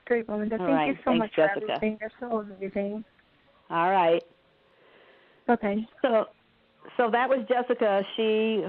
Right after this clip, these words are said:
Speaker 2: is the photographer at Berlin. She works with the Midwest Compact Touring Series. Um, she does it all, and now she's gonna be an announcer and an,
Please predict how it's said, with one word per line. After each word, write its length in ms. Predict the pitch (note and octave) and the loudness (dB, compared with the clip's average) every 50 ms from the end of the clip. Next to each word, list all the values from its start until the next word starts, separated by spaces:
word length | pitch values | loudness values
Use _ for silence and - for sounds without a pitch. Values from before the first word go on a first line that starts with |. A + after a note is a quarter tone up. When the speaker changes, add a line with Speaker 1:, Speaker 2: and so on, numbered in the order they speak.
| F#3 F3+ G#3+ - | -6 -8 -4 0
Speaker 2:
is 240 | G3+ G3+ G3+ G3+ F3+ | 0 0 0 0 0
the 180 | F#3+ F3+ F3+ F3+ | 0 0 0 -2
photographer 460 | - F#3 - G3 F#3+ G3 F#3+ - F#3+ F#3 | -4 -4 -2 0 0 0 0 2 0 0
at 100 | E3+ E3+ | 2 2
Berlin. 680 | F#3 F3+ F3+ G3+ A3+ B3 A#3+ A#3 A#3 A#3 A#3 A#3 A3 - - - | 0 2 2 2 2 2 2 2 2 2 0 -2 -2 -4 -8 -6
She 500 | G#3 G3+ F#3 F3+ F3+ F3 F3 E3+ E3+ E3 | -2 0 2 4 4 4 4 4 4 4
works 280 | E3 F3 F#3 F3+ F3+ - - | 2 2 0 0 -2 -2 -2
with 120 | F3 E3 - | -2 -2 0
the 60 | E3+ | 0
Midwest 380 | E3+ E3+ F3 E3+ E3+ E3 E3+ - | 2 2 2 4 2 0 0 0
Compact 400 | F#3+ E3 D#3+ - D3+ D3 - - | -2 0 2 2 0 0 0 0
Touring 300 | - A#3 A#3 A3+ A3 A3 - - | 0 2 2 2 2 0 -2 0
Series. 440 | A#3 A3 G#3 G3+ G3+ G3+ G3 F#3+ F#3+ - - - - - - - - _ _ _ - - | 0 2 4 4 4 6 6 4 4 0 -6 -20 -20 -20 -20 -20 -20 _ _ _ -10 -4
Um, 480 | - E3+ F3 F3 E3+ E3+ E3+ E3+ E3 - - _ _ - - - | -2 0 0 2 2 0 0 -2 -4 -6 -10 _ _ -18 -12 -6
she 60 | - | -2
does 220 | A3+ A3+ A3+ A3 G3+ | 0 2 2 2 2
it 100 | G3+ E3+ | 2 4
all, 400 | E3 D#3+ D3+ C#3 - - - - - | 4 4 4 4 2 0 0 -2 -2
and 140 | F3 F3 F3+ | -2 0 2
now 220 | F3+ F3 F3+ F#3+ F#3+ - | 4 4 4 4 2 0
she's 140 | - G3+ F#3+ - | -2 -4 -2 0
gonna 160 | F#3+ F3+ F3 | 0 0 0
be 160 | E3 E3+ E3 E3 | 0 0 0 0
an 100 | D#3+ D#3+ | 0 0
announcer 680 | D#3+ E3 E3+ F3+ F#3+ G3+ G3+ - - G#3+ G#3 G3+ - - | 2 2 2 2 2 0 0 0 2 2 2 2 2 0
and 480 | - G3 G#3 G#3+ A3 G#3+ A3 A3 G#3+ G3+ F#3+ - | 0 0 2 2 2 2 2 2 0 -2 0 0
an, 220 | F#3 F#3+ F3 | 0 0 0